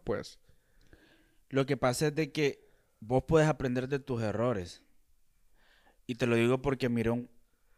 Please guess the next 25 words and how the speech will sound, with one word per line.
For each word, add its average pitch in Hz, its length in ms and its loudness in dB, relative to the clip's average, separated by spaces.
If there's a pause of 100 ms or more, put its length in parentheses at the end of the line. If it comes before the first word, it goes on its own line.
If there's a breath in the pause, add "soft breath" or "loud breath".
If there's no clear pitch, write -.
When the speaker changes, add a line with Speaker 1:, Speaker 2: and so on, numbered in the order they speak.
(180)
Speaker 2:
una 135 180 -2
persona 139 280 0
muy 131 160 4
cercana 131 380 2
a 127 40 2
mí, 113 200 -2 (1700 soft breath)
quiso 131 300 -2
hacer 131 360 -2
cambios, 117 600 -4 (1120)
o 113 120 -4
ha 117 140 -4
querido, 127 380 -2
ha - 20 0
estado 123 300 0
en 123 100 -2
esa 127 160 0
lucha 123 340 -2
constante 107 680 -10 (1000 loud breath)
de 120 100 -2
hacer 113 300 -2
cambios 127 320 2
por 104 180 -2
su 101 160 -6
vida, 98 260 -4
¿va? 73 200 -18